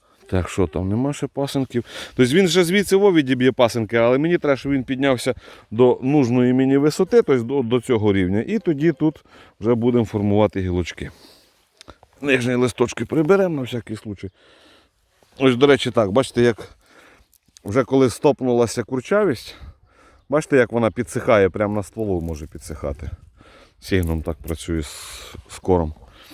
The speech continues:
Ну, вже давно я обробляв. Так, ну і обов'язковим, е, порядку потрібно, знову ж таки, тапінерчиком його це все діло підв'язати.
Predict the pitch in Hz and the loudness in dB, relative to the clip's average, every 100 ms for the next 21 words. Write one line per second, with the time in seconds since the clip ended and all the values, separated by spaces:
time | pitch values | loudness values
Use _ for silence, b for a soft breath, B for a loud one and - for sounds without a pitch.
0 | B B B _ - 190 131 131 139 104 | B B B _ -6 -2 2 4 4 2
1 | 87 82 87 85 85 80 _ _ _ _ | 0 -2 -2 0 -2 -2 _ _ _ _
2 | _ _ _ - _ - B B 101 143 | _ _ _ -20 _ -20 B B -2 2
3 | 190 180 165 147 165 160 - 180 156 123 | 2 4 2 2 2 0 0 0 0 -2
4 | - 135 135 131 123 135 151 151 131 113 | -8 -6 -2 -2 -2 -2 0 -2 -4 -8
5 | 117 131 127 123 - B B 101 131 127 | -4 -2 -2 -4 -8 B B -2 0 0
6 | - 113 120 113 - 120 123 104 110 107 | 0 -4 -2 -2 -2 0 -2 -2 -6 -4
7 | 104 98 107 101 b b b b b b | -2 -2 -2 -6 b b b b b b
8 | 113 101 113 95 110 95 107 92 98 82 | 0 0 0 0 2 2 0 0 0 0
9 | 76 | -6